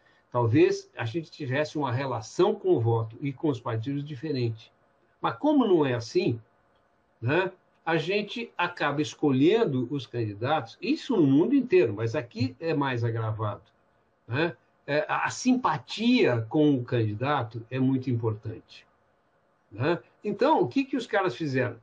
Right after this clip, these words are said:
Eu não sei vocês, eu acredito que é muito semelhante que eu, com, que ocorre comigo. Eu vou dizer pra vocês, eu não recebi, nem na eleição passada,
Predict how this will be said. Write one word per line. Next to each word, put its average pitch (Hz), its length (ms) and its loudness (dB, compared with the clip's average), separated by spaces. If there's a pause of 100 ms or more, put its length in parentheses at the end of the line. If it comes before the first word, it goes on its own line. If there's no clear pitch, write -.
Eu 202 140 4
não 311 140 2
sei 226 220 4
vocês, 185 640 0
eu 90 160 -14
acredito 156 600 -4
que 185 120 -2
é 175 60 2
muito 170 320 0
semelhante 170 520 0
que 208 100 -6
eu, 190 160 -4 (120)
com, 196 260 -2 (220)
que - 120 -4
ocorre 185 380 2
comigo. 123 400 0 (540)
Eu 170 120 4
vou 247 300 -2
dizer 170 280 0
pra 220 120 -2
vocês, 165 420 -2
eu 247 160 2
não 285 200 4
recebi, 156 720 0 (100)
nem 220 360 4
na 262 160 2
eleição 208 460 2
passada, 123 680 -2